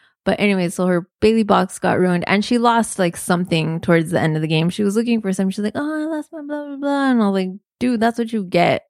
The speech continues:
Whatever. No physical harm came to her." <laughs> But yeah, she got what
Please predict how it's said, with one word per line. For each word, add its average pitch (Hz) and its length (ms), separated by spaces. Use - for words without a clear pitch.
Whatever. 175 400
No 226 260
physical 214 440
harm 180 320
came 175 240
to 214 80
her." 165 240
<laughs> - 260
But - 420
yeah, - 260
she 202 240
got 180 320
what 175 320